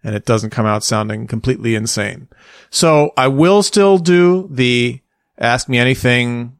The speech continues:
listener questions episode at least once, maybe more than once.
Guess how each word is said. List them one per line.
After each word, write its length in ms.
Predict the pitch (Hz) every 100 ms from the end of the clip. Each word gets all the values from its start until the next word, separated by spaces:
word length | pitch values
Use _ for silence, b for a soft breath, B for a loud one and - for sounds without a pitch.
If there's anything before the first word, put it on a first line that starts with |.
| _
listener 380 | 127 127 127 117
questions 640 | 143 139 - 143 139 -
episode 600 | 147 165 - 180 190 190 -
at 100 | 117
least 220 | 131 135
once, 440 | 135 165 233 - - _ _
maybe 240 | 117 117 123
more 200 | 127 131
than 120 | 143
once. 420 | 143 143 - -